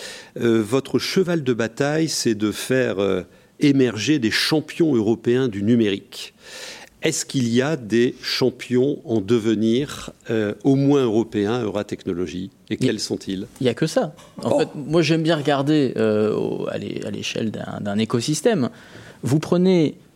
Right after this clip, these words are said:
Speaker 2: il y a dix-sept licornes en France. Il y en a seize à Paris et il y en a une dans notre région, euh, à savoir O V H.
Speaker 1: O V H.
Speaker 2: Quand vous regardez les futures licornes, c'est très impressionnant, l'écosystème, euh, lillois. C'est très impressionnant. Vous prenez Vadé Sécure,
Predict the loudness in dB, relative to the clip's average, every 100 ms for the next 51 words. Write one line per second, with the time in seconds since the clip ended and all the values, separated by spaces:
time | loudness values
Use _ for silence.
0 | _ _ 0 0 2 2 0 2 2 2
1 | 2 0 -2 -6 -6 -14 _ -2 0 2
2 | 2 2 4 2 0 2 2 2 0 -8
3 | -4 0 2 2 2 2 4 4 2 0
4 | -2 0 0 0 -4 -12 _ -10 -8 -8
5 | -8 -8 -6 -4 0 2 2 2 2 4
6 | 4 2 0 -6 -8 -12 -2 0 2 2
7 | 2 4 2 2 0 0 0 0 0 0
8 | 0 0 -2 -4 -8 _ _ -12 -10 -4
9 | 0 0 -2 -4 -2 -2 -2 -2 -2 -4
10 | -4 -6 -4 -2 -2 -2 -4 -4 -4 -6
11 | -4 -2 -4 -6 _ _ _ _ _ -12
12 | -4 0 0 0 -2 0 0 0 -2 -2
13 | 0 0 -2 -4 -4 -4 -2 0 -2